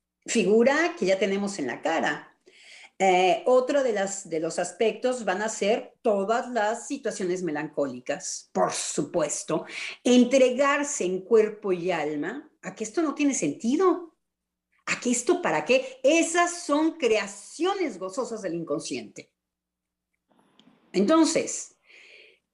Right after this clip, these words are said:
¿qué fue esta caída de estas, eh, de estos dioses bien encarnados en los que, eh, uno podía,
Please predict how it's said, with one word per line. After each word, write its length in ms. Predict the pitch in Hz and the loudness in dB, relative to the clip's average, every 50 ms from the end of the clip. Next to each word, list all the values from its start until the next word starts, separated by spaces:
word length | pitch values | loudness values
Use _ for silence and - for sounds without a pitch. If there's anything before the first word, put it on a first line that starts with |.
| _ - | _ 2
¿qué 120 | 370 427 | 2 2
fue 540 | 440 - - 285 320 320 320 359 - - - | 2 2 0 2 2 4 4 2 0 0 2
esta 680 | 226 254 285 294 285 - - - 311 311 311 - - - | 2 4 4 4 2 -2 -2 -2 -2 -2 -2 -6 -12 -8
caída 760 | - 247 214 214 254 294 330 392 311 202 170 - 151 170 - _ _ _ _ _ _ - | -4 -2 0 0 2 2 0 0 0 -2 -4 -6 -6 -14 -20 _ _ _ _ _ _ -14
de 340 | 185 151 175 185 214 240 | -8 -4 0 4 4 4
estas, 580 | 254 233 - - - 294 285 294 285 294 - - - | 2 2 -4 -4 -2 0 0 0 -2 -4 -10 -14 -10
eh, 420 | 226 202 190 185 180 175 170 165 165 | -8 -4 -4 -2 -2 -2 -4 -4 -4
de 80 | 180 196 | -4 -4
estos 420 | 220 - - 269 240 208 180 175 | -6 -6 -4 -4 -4 -4 -4 -6
dioses 600 | 156 202 240 233 226 - - - 185 196 190 175 160 | -2 2 2 2 2 2 -4 -8 -8 -8 -8 -10 -8
bien 180 | 185 196 208 | -6 -4 -4
encarnados 1040 | 208 208 196 - 180 180 185 190 202 208 196 185 170 151 156 180 185 - - - - _ | -4 -4 -4 -4 -4 -4 -4 -4 -4 -2 -2 -2 -2 -2 -2 -4 -6 -10 -16 -20 -20 _
en 80 | 165 156 | -12 -10
los 160 | 143 147 - | -10 -10 -8
que, 380 | - - 180 208 233 240 240 - | -2 0 2 4 2 2 0 0
eh, 320 | - 175 165 160 165 160 - | 0 0 2 2 2 0 0
uno 480 | 240 220 226 226 233 233 233 233 - - | 0 2 4 4 4 4 2 0 -2 -4
podía, 760 | 196 185 185 180 180 208 214 220 220 214 214 220 233 233 | -2 -2 -2 -2 -4 -6 -2 2 4 4 4 4 2 -2